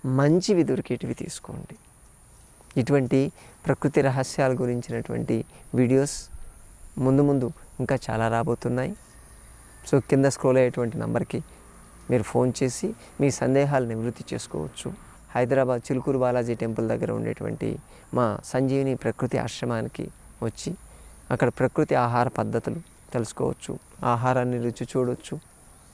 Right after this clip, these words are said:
మీ కుటుంబంతో సమేతంగా శని ఆదివారాలు కాస్త అక్కడికి వస్తే రిలాక్సింగ్ కూడా ఉంటుంది. మీ ఆరోగ్యం, ఎక్కడెక్కడికో పోతున్నాం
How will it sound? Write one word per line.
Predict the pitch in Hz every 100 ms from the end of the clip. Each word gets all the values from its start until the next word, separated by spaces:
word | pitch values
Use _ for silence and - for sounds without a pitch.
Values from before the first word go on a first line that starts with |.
| - - 147
మీ |
కుటుంబంతో | 139 151 170 165 151 143
సమేతంగా | 139 131 127 131
శని | 123 135 131
ఆదివారాలు | 131 123 123 123
కాస్త | 120 117 - 120 - - -
అక్కడికి | 131 123 127
వస్తే | - 147 131 127
రిలాక్సింగ్ | 123 - - 139
కూడా | 135 127
ఉంటుంది. | - - 131 143 220 - - - - - -
మీ | 151
ఆరోగ్యం, | 143 120 151 185 147 127 - - - - -
ఎక్కడెక్కడికో | 139 165 165 196
పోతున్నాం | 190 180 175 156 -